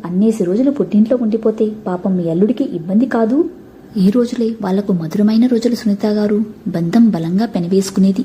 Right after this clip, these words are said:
ఇప్పుడే. ఇలా అంటున్నానని ఏమీ అనుకోకండి. మీరు నాకు సొంత చెల్లెలిలాగా అనిపించి చనువుగా అంటున్నాను." దేవకి మాటలకు సునీత ముఖంలో హఠాత్తుగా రంగులు మారాయి. తడబడిపోతూ, అయ్యో, ఎంత మాట! అదేం లేదులేండి.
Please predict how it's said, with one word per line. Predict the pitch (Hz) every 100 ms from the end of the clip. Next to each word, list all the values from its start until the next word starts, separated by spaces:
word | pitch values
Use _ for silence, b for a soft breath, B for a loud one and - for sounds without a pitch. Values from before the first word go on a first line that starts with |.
| -
ఇప్పుడే. | 165 202 190 185 B B B B -
ఇలా | 196 202
అంటున్నానని | 165 165 214 220 208 214 226 180
ఏమీ | 170 214
అనుకోకండి. | 196 165 190 196 190 190 190 B B B -
మీరు | 202 202
నాకు | 190 190
సొంత | 196 175 170 262
చెల్లెలిలాగా | 254 208 202 208 196 214 -
అనిపించి | 165 165 196 190 190 190 170
చనువుగా | 160 170 226
అంటున్నాను." | 190 165 180 185 190 190 190 - B B B B -
దేవకి | - 165 202 254
మాటలకు | 240 165 156 202 208 202 196 196
సునీత | 185 185
ముఖంలో | 254 247 196 196 196
హఠాత్తుగా | 196 190 175 185 240 247
రంగులు | 214 170 196
మారాయి. | 196 190 196 202 202 196 196 B B B - 196
తడబడిపోతూ, | 190 208 214 202 202 202 - -
అయ్యో, | 175 175 180 185 -
ఎంత | 170 165
మాట! | 170 170 196 190 B B B -
అదేం | 180 160 190
లేదులేండి. | 247 208 240 240 240 208